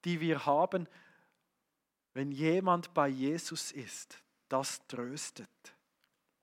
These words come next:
Die Lehre der Bibel über das, was nach dem Tod kommt, ist also hoffnungsvoll.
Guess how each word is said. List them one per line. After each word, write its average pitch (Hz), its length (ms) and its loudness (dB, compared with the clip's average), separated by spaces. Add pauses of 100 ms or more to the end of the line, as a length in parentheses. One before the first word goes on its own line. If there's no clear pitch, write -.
(540)
Die 185 100 4
Lehre 233 320 12
der 202 120 10
Bibel 220 360 6
über 185 160 8
das, 202 420 10
was 196 220 8
nach 196 300 8
dem 220 280 2
Tod 220 320 8
kommt, 220 380 4
ist 196 200 -4
also 190 400 4 (600)
hoffnungsvoll. 233 1200 4